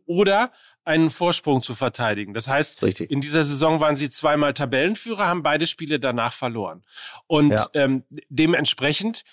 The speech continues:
Speaker 1: könnte man ja jetzt denken, naja, selbst wenn die Bayern gegen Leipzig Punkte lassen und selbst wenn Borussia Dortmund dann vielleicht sogar auch gegen Augsburg gewinnt, dann sind sie ja im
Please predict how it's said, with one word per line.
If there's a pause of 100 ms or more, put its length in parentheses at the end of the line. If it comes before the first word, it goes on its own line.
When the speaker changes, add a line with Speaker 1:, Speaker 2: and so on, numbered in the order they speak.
(220)
Speaker 1:
könnte
man
ja
jetzt
denken, (380)
naja,
selbst
wenn (880)
die
Bayern
gegen
Leipzig
Punkte
lassen (1120)
und
selbst
wenn (1040)
Borussia
Dortmund
dann
vielleicht
sogar
auch
gegen
Augsburg
gewinnt,
dann
sind
sie
ja
im